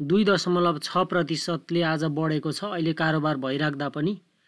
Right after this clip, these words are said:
अ, यो हिसाबले भन्नुहुन्छ भने लगानीकर्तामा चाहिँ एउटा स्याटिस्फ्याक्सन नै देखिन्छ, होइन? हुन त कस्तो भयो भने यो वर्ष अधिकांश डिभिडेन्डहरू चाहिँ डाउन ट्रेन्डमा आए। त्यही भएर लघु वि-, यो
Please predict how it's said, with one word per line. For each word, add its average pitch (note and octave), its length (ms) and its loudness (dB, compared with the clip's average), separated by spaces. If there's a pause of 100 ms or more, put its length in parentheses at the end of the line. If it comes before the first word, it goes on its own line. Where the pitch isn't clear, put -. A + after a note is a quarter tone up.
(340)
अ, D#3+ 60 -4
यो D#3+ 200 6
हिसाबले E3+ 400 4
भन्नुहुन्छ D3 360 0
भने D3+ 260 0
लगानीकर्तामा D#3+ 880 2
चाहिँ F#3+ 220 -4
एउटा D3 260 0
स्याटिस्फ्याक्सन D#3+ 680 0
नै E3+ 140 4
देखिन्छ, D3 380 0 (720)
होइन? D#3 160 0 (520)
हुन F#3 200 6
त G3+ 40 2 (800)
कस्तो G#3 280 4
भयो F#3+ 160 6
भने G3 160 2
यो F#3+ 180 6
वर्ष F3+ 260 0 (460)
अधिकांश G#3 540 2
डिभिडेन्डहरू F3 880 4
चाहिँ F#3 280 2 (540)
डाउन G3 320 6
ट्रेन्डमा G3 380 4
आए। C#3 180 0
त्यही F3 180 0
भएर F#3 120 4
लघु F3+ 400 4
वि-, F3 160 0 (400)
यो E3+ 560 4